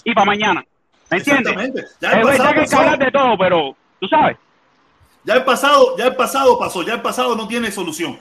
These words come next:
Speaker 2: El pasado
Speaker 1: Ya no
Speaker 2: se
Speaker 1: tiene
Speaker 2: fue
Speaker 1: solución, ya,
Speaker 2: ya. Ya lo
Speaker 1: imagínate.
Speaker 2: único que te puedo decir es, lo único que le puedo decir es,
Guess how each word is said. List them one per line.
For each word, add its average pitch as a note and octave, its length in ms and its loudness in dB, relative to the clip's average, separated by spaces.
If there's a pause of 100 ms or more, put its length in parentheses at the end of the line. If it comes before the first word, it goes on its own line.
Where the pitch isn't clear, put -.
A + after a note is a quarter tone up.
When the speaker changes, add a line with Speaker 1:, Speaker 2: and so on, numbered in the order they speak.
(160)
Speaker 2:
El D3 140 -12
pasado A#3 240 -4
Speaker 1:
Ya A#3+ 80 4
no G#3+ 60 4
Speaker 2:
se G#3+ 60 -2
Speaker 1:
tiene G#3 160 -2
Speaker 2:
fue F#3+ 100 -2
Speaker 1:
solución, E3+ 320 -4
ya, - 0 -
Speaker 2:
ya. - 0 -
Ya D#3+ 80 -2
lo D#3+ 60 -2
Speaker 1:
imagínate. D3+ 320 -2
Speaker 2:
único A#3 200 -2
que G3+ 80 -6
te G3 140 -8
puedo A3 140 -4
decir A3 240 -6
es, A#3+ 180 -4
lo F3 80 -8
único A#3 200 -4
que G#3 60 -6
le G3 80 -6
puedo G#3+ 160 -8
decir G#3+ 200 -8
es, B3 140 0